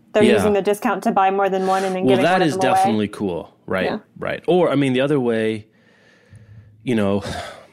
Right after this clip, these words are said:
Speaker 2: is you could go, if you were inclined to buy it from Amazon for cheap instead, this, you could go in there, buy it for cheap, and also get you in the store.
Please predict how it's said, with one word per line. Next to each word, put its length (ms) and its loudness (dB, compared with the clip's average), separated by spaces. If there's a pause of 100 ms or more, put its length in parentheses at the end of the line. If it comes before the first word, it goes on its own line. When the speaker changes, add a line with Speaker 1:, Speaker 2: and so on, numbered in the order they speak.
(240)
Speaker 2:
is 300 -2
you 100 -4
could 140 -4
go, 240 0
if 180 -4
you 100 0
were 260 0
inclined 760 -4
to 80 -6
buy 180 -2
it 60 -8
from 140 -6
Amazon 440 -4
for 120 -12
cheap 260 -8
instead, 400 -6
this, 200 -4
you 60 -6
could 120 -8
go 160 -2
in 160 -2
there, 420 -4
buy 220 -4
it 60 -8
for 100 -12
cheap, 280 -8
and 100 -4
also 220 -6
get 240 -6
you 60 -2
in 100 -4
the 60 -6
store. 460 -8